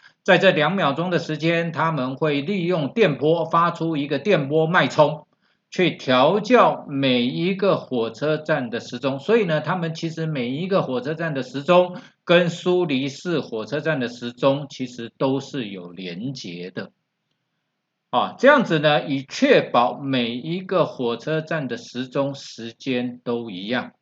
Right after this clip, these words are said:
所以当它两秒结束了以后，秒针再往下一，再往一秒钟的方向再移动的时候，分针同时跳动。所以呢，这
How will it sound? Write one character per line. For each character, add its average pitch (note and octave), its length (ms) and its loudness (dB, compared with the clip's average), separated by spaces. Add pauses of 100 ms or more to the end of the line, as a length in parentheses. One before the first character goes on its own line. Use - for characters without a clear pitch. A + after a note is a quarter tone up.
(420)
所 A3+ 160 6
以 G#3 100 10
当 G#3+ 240 4
它 G#3 160 6
两 F#3 240 2
秒 D#3 220 2
结 E3 240 -2
束 G3+ 240 -2
了 D#3+ 100 2
以 B2 220 0
后， D3+ 340 6
秒 B2+ 360 0
针 G#3 340 0
再 A3 200 4
往 G3 320 0
下 G#3 640 2
一， C#3+ 340 -6
再 A3 280 4
往 B2 480 0 (400)
一 C#4+ 120 2
秒 B2 300 0
钟 F3 240 -4
的 E3 100 2
方 E3+ 240 -2
向 F3 260 -2
再 G3+ 240 2
移 F#3+ 140 -2
动 B3+ 180 4
的 D#3 100 4
时 C#3+ 160 2
候， D#3 400 4 (200)
分 D#3+ 420 6
针 D#3 380 0
同 A#2+ 340 -8
时 G#2 460 -12
跳 A2 240 2
动。 G2 260 -6 (880)
所 G#3 180 6
以 A3 60 10
呢， F3 220 6
这 A#3+ 200 6